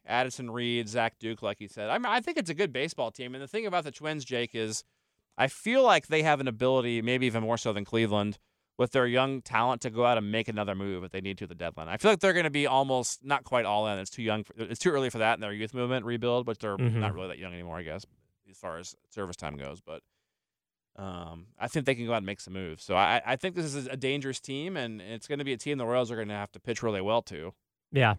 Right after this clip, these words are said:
Speaker 2: it's just a team when you look at it on paper, there's, there's not hard-, there's hardly any holes,
Speaker 1: It's really
Speaker 2: which,
Speaker 1: a bad matchup
Speaker 2: yeah.
Speaker 1: for the Royals. Sano and Dozier just absolutely kill us in the way
Speaker 2: Especially
Speaker 1: they
Speaker 2: in their ballpark.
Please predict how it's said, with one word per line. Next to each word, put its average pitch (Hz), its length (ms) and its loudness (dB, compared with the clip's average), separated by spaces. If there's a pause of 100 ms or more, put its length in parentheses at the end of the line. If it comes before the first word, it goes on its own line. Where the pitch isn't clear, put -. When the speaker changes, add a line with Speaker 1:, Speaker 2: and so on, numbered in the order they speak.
Speaker 2:
it's - 280 -4
just - 240 0
a 131 80 -2
team 139 240 4
when 131 80 6
you 117 100 4
look 123 180 2
at 107 120 4
it 104 100 2
on 104 120 0
paper, 107 300 0
there's, 107 280 -2
there's 113 200 -4
not 113 220 0
hard-, 117 320 -4
there's - 140 -14
hardly 127 280 2
any 127 120 6
holes, 120 640 0
Speaker 1:
It's - 120 -20
really - 140 2
Speaker 2:
which, 82 120 -2
Speaker 1:
a 92 40 -2
bad 87 160 -2
matchup 139 220 -2
Speaker 2:
yeah. 113 60 -2
Speaker 1:
for 92 120 -10
the 76 80 -16
Royals. 80 320 -8
Sano 107 440 -2
and 98 120 -4
Dozier 95 380 -10
just - 220 -20
absolutely 82 420 -10 (140)
kill 87 160 -8
us 62 220 -12
in 80 40 -20
the 80 40 -16
way 82 40 -16
Speaker 2:
Especially 120 340 4
Speaker 1:
they 107 40 6
Speaker 2:
in 101 80 4
their 98 160 4
ballpark. 101 500 2